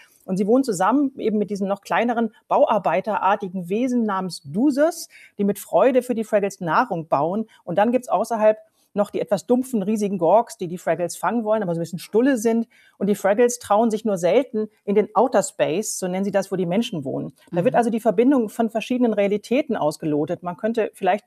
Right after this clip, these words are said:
Speaker 1: ein bisschen simpel psychologisieren, dass die eine, diese bunte Fraggles-Welt, die Kinderwelt ist und die andere die menschliche Erwachsenenwelt.
Speaker 2: Mhm.
Speaker 1: Die Menschen heißen bei den Fraggles auch nur Silly Creatures, weil die eben Dummes machen, wie Umweltverschmutzung zum Beispiel.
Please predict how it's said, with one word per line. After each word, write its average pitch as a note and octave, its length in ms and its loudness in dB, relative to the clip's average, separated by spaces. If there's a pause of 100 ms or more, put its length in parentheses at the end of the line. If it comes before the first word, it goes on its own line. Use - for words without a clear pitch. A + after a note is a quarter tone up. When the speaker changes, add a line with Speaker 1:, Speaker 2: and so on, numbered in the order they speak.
Speaker 1:
ein - 100 -20
bisschen G3+ 240 -6
simpel A3+ 320 2
psychologisieren, G3+ 800 -2 (360)
dass G3 140 0
die - 160 -4
eine, B3 440 2 (160)
diese F#3+ 140 -2
bunte A3+ 260 2
Fraggles-Welt, G#3+ 640 2
die F#3 40 -6
Kinderwelt A#3+ 540 2
ist A#3+ 180 -2
und G#3 120 -4
die G3 100 -2
andere A3+ 400 2
die G3+ 100 0
menschliche G3+ 520 0
Erwachsenenwelt. D3+ 920 -4 (100)
Speaker 2:
Mhm. C#3+ 200 -12
Speaker 1:
Die E3+ 100 -2
Menschen G#3 300 0
heißen A3 240 2
bei G3+ 80 4
den G3+ 120 0
Fraggles G#3+ 420 2
auch E3+ 100 -14
nur G3 220 0
Silly C4 320 4
Creatures, D4+ 640 0
weil F3 100 2
die F3+ 80 -2
eben E3 320 -4
Dummes C#4+ 340 2
machen, C4+ 300 4
wie G3+ 80 2
Umweltverschmutzung C4 880 2
zum B3 140 0
Beispiel. A#3 420 0